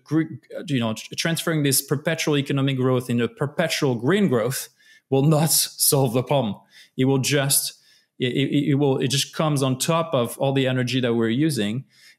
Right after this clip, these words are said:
It will not solve the broken relationships that we have with each other,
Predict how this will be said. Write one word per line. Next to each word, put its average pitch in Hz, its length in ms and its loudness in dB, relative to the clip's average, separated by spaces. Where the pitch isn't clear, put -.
It 127 120 0
will 139 180 2
not 151 260 0
solve 135 500 0
the 117 320 2
broken 131 680 -2
relationships 117 640 -2
that 120 180 -2
we 123 160 2
have 139 300 -2
with 110 140 -2
each 104 160 -4
other, 101 240 -10